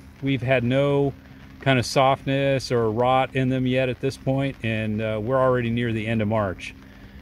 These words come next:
So these guys were all started around the seventh of January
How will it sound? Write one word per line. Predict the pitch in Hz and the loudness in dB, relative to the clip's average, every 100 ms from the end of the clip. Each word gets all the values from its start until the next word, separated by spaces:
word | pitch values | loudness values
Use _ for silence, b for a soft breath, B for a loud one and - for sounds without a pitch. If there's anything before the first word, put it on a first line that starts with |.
| B | B
So | - 147 139 127 - B B | 0 4 4 2 -4 B B
these | - 202 | 0 0
guys | - 214 180 | 4 4 4
were | 185 | 4
all | 180 | 4
started | 170 - 170 175 160 | 4 4 6 6 4
around | 131 147 156 156 151 | 0 2 2 2 0
the | 139 | 0
seventh | - - 160 165 151 | -2 0 2 2 0
of | 123 | -2
January | 139 160 185 196 208 214 | 0 0 0 0 0 -2